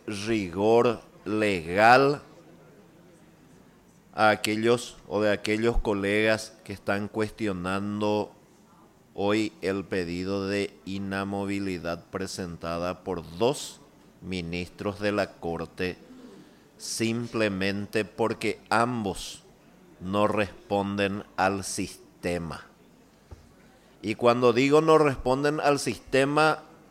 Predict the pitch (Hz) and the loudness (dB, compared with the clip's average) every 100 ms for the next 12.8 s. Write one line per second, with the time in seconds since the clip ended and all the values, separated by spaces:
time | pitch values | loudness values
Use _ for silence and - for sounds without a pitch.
0 | - - - - _ - 113 127 143 147 | -20 -20 -20 -20 _ 4 10 10 8 6
1 | 147 135 117 113 139 143 131 110 123 123 | 4 4 4 6 4 2 -2 0 -2 -2
2 | - 143 143 - - - - - - - | 0 2 2 -4 -18 -20 -20 -20 -20 -12
3 | - 113 107 113 135 151 - - - 120 | -2 0 2 4 4 4 0 -10 -2 0
4 | 101 107 120 127 147 143 147 - - 110 | 2 4 4 4 2 2 0 -10 -4 2
5 | 107 101 95 82 - - 117 127 139 151 | 2 2 -2 -4 -12 -2 6 10 10 8
6 | 139 - - - - - - - - - | 4 -8 -20 -20 -20 -20 -20 -20 -20 -20
7 | _ - 113 117 127 - 135 - - 123 | _ 0 2 4 4 6 4 4 2 6
8 | 131 135 - 143 135 - 127 - 104 - | 6 6 4 2 2 -2 -2 -2 -4 0
9 | 120 120 135 - 113 101 107 120 135 139 | 2 2 -2 0 0 4 2 2 0 -2
10 | - - 110 101 92 127 127 135 135 127 | -2 -4 -4 -4 -2 0 2 2 2 0
11 | - 104 98 113 123 120 123 120 110 95 | -2 -2 0 0 0 -2 4 4 4 -2
12 | - - 143 120 101 85 - | -4 -4 -4 -4 -6 -8 -16